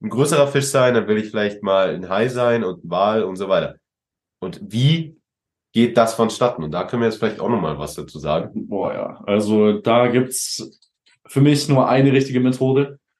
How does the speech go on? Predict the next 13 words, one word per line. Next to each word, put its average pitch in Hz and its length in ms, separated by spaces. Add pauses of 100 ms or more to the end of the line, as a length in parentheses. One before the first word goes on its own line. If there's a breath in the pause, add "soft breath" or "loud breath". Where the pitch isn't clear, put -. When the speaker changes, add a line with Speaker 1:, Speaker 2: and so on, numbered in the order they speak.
(120)
Speaker 2:
Und 120 120
da 123 100
wird 131 200
jetzt - 480 (300)
bestimmt 139 640 (160)
für 123 140
die 123 100
Leute, 131 380 (220)
ähm, 110 440
die 107 80
hier 104 120
gerade 104 160
zuhören, 120 580